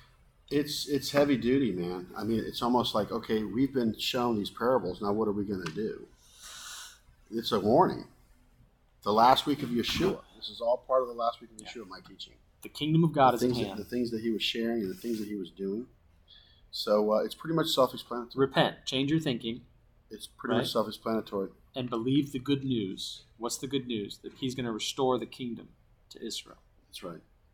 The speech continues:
Speaker 1: So what two points did you get from Matthew chapter twenty-five, verses one through thirty? Here are my two points.
Speaker 2: Let's hear it.
Speaker 1: Number one,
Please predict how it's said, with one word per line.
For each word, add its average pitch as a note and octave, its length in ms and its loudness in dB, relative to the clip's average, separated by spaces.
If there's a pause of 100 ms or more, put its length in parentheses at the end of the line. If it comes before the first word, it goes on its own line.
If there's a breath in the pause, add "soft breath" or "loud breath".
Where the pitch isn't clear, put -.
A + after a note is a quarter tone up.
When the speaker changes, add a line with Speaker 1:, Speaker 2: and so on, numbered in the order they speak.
(920)
Speaker 1:
So - 180 0
what G#3+ 180 6
two G3+ 160 2
points F3 320 4
did C3 160 -4
you B2+ 80 0
get D3 160 -2
from A#2+ 160 -2
Matthew C3+ 320 2
chapter B2 260 -2
twenty-five, B2+ 540 2
verses A2 280 -4
one G#2 180 -4
through - 140 -20
thirty? F#3 500 6 (320)
Here A2+ 120 -4
are G#2+ 60 0
my G2+ 160 -2
two F2+ 200 -14
points. E2+ 440 -16
Speaker 2:
Let's - 160 -10
hear G2+ 140 -10
it. - 80 -18 (120)
Speaker 1:
Number G#2 200 -4
one, C#3 320 6